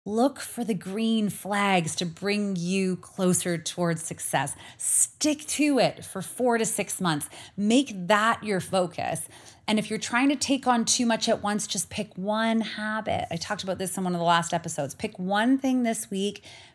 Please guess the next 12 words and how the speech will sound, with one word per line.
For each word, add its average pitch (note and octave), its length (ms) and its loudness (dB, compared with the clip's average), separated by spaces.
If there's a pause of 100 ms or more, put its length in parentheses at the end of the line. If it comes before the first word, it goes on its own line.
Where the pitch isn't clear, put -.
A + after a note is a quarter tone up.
focus E3 480 -4
on F#3+ 160 -2
doing A3 240 0
it B3+ 200 -4
this A#3+ 180 -4
whole F#3 240 0
week, G3 400 -6 (440)
keep F3 320 -4
it A#3+ 140 -2
for D4 160 -2
next G#3+ 340 0
week, A#3 220 -2